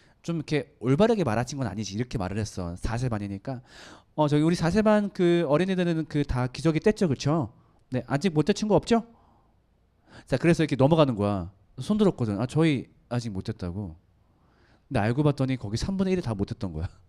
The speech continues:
<laughs> 나중에 우르르 나오더라고. 왜 망설였을까, 다들? 근데 사실은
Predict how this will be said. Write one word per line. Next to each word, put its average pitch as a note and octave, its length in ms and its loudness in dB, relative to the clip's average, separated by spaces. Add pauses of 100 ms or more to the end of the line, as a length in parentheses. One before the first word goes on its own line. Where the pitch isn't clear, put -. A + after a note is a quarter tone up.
<laughs> - 300 -20
나중에 A#2 340 0
우르르 A#2 300 2
나오더라고. E2+ 580 -6 (1500)
왜 F3 180 8
망설였을까, B2 600 -2
다들? E2+ 220 -6 (1120)
근데 C#3+ 80 -2
사실은 A#3 540 -2